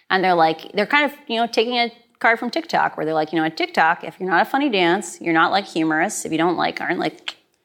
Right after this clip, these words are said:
you're, like, you're not gonna get distributed. Um, and the, the thing that's so sad for me is it, it really illustrates, you know, you can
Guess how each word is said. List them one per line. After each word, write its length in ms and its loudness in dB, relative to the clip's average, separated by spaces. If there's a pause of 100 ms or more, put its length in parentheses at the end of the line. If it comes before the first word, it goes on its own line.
(140)
you're, 80 4
like, 100 0
you're 80 -2
not 140 2
gonna 100 -2
get 140 0
distributed. 540 -2 (480)
Um, 520 2 (240)
and 400 0 (180)
the, 880 4
the 100 -4
thing 140 2
that's 120 0
so 120 0
sad 280 2
for 120 -4
me 180 -2
is 120 -4
it, 180 -4
it 80 0
really 340 0
illustrates, 1040 -2 (480)
you 120 -2
know, 320 4 (300)
you 140 -2
can 160 -2